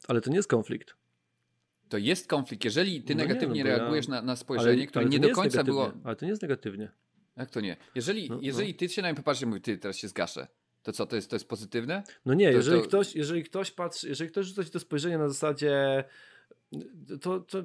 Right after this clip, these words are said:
Speaker 1: możemy zakrzywiać rzeczywistość, ale czasami tak jest, że patrzy na ciebie z góry.
Speaker 2: Nie, no
Speaker 1: E,
Speaker 2: jeżeli
Speaker 1: i,
Speaker 2: ktoś patrzy
Speaker 1: i
Speaker 2: na
Speaker 1: ma
Speaker 2: mnie z
Speaker 1: takie,
Speaker 2: góry
Speaker 1: i wiesz, i ma takie, kim ty w
Speaker 2: Jeżeli
Speaker 1: ogóle
Speaker 2: ktoś
Speaker 1: jesteś?
Speaker 2: patrzy na ciebie z
Speaker 1: To,
Speaker 2: góry i
Speaker 1: to
Speaker 2: rzeczywiście
Speaker 1: ja,
Speaker 2: daje
Speaker 1: to
Speaker 2: ci
Speaker 1: ja
Speaker 2: to
Speaker 1: bardzo,
Speaker 2: odczuć?
Speaker 1: to ja bardzo, bardzo mocno chciałbym wyjaśniać takie spojrzenia. Tylko nie wyjaśniać na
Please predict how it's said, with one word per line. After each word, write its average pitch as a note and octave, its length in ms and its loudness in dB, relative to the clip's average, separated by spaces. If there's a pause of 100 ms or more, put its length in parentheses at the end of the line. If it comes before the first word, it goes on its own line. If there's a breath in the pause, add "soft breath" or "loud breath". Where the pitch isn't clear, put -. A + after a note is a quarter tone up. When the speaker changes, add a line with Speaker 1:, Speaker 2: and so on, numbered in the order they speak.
(120)
Speaker 1:
możemy D#3+ 360 -2
zakrzywiać D3+ 360 2
rzeczywistość, B2 420 -6
ale A#2 120 -2
czasami D3+ 300 -4
tak F#3 180 -4
jest, C3 220 4
że A#2 160 -4
patrzy C3 300 -2
na B2+ 80 0
ciebie C3+ 220 -4
z D3+ 60 -2
góry. A#2 280 2 (880)
Speaker 2:
Nie, B2 240 2
no A#2 60 0
Speaker 1:
E, A2+ 40 0
Speaker 2:
jeżeli C3+ 240 4
Speaker 1:
i, C3+ 60 4
Speaker 2:
ktoś C3 160 4
patrzy D#3 200 0
Speaker 1:
i - 20 2
Speaker 2:
na C#3 60 4
Speaker 1:
ma C#3 60 6
Speaker 2:
mnie C3 60 4
z - 20 -6
Speaker 1:
takie, B2+ 140 2
Speaker 2:
góry C3+ 300 4
Speaker 1:
i C#3+ 60 -4
wiesz, A#2+ 280 0
i C#3 40 -2
ma C3 120 0
takie, B2 340 -2 (880 loud breath)
kim A#2 140 -8
ty G#2 60 -4
w - 20 -4
Speaker 2:
Jeżeli A2 120 -2
Speaker 1:
ogóle G#2+ 120 -6
Speaker 2:
ktoś - 40 -6 (100)
Speaker 1:
jesteś? - 60 -10
Speaker 2:
patrzy E3 220 -2
na D#3 40 -6
ciebie C3 220 -6
z A2+ 80 -12
Speaker 1:
To, C#3 140 2
Speaker 2:
góry D#3+ 140 2
i - 20 -4
Speaker 1:
to C#3 60 -4
Speaker 2:
rzeczywiście D#3 280 -2
Speaker 1:
ja, D#3 180 2
Speaker 2:
daje C#3 140 0
Speaker 1:
to E3 60 0
Speaker 2:
ci E3+ 60 -2
Speaker 1:
ja F3+ 60 2
Speaker 2:
to F3+ 60 2
Speaker 1:
bardzo, F#3 280 0
Speaker 2:
odczuć? G3+ 160 -4
Speaker 1:
to F3+ 80 -4
ja F#3+ 100 2
bardzo, F#3+ 380 0
bardzo E3+ 260 -2
mocno F3+ 420 -2
chciałbym F3 340 0
wyjaśniać F#3 320 2
takie A#2 160 -2
spojrzenia. A2+ 540 0
Tylko C#3+ 220 0
nie F3+ 120 6
wyjaśniać D3+ 380 4
na C#3 80 6